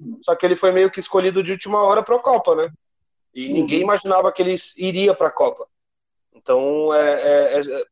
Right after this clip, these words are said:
Speaker 1: isso aí é, é importantíssimo, né, pro Pelé, né? Essa Copa de
Speaker 2: Uhum.
Speaker 1: cinquenta e oito. Bom, vamos pra próxima Copa, que o Pelé não foi o, o principal jogador, né? Mas foi a Copa de sessenta e dois, que tinha
Speaker 2: É, não
Speaker 1: Félix.
Speaker 2: foi porque ma-,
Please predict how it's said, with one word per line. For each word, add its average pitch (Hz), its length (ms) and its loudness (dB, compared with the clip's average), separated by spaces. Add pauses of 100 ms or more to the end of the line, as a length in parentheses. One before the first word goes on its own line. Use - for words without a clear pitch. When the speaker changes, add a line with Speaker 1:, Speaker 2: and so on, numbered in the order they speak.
(200)
Speaker 1:
isso 180 240 -2
aí 185 120 4
é, 175 420 2
é 180 80 2
importantíssimo, 190 880 0
né, 156 120 2
pro 151 180 -4
Pelé, 143 320 2
né? 135 160 -10 (460)
Essa - 220 -4
Copa 180 240 -2
de 156 60 0
Speaker 2:
Uhum. 147 60 -4
Speaker 1:
cinquenta 143 360 -8
e 135 60 -12
oito. 127 200 -10 (580)
Bom, 160 160 2
vamos 180 160 0
pra 220 120 0
próxima 214 440 0
Copa, 240 460 0 (1080)
que 302 240 2
o 302 120 0
Pelé 262 360 4
não 269 180 2
foi 240 320 2
o, 226 340 2
o 185 40 -4
principal 185 580 -2
jogador, 214 560 2
né? 214 180 0 (600)
Mas 170 720 2
foi 190 120 0
a 170 40 2
Copa 185 300 0
de - 80 -12
sessenta 196 360 -2
e 240 40 6
dois, 233 540 2 (260)
que 180 100 -20
tinha 196 160 -2
Speaker 2:
É, 185 160 0
não - 0 -
Speaker 1:
Félix. 226 180 4
Speaker 2:
foi 208 180 2
porque 247 280 0
ma-, 247 220 0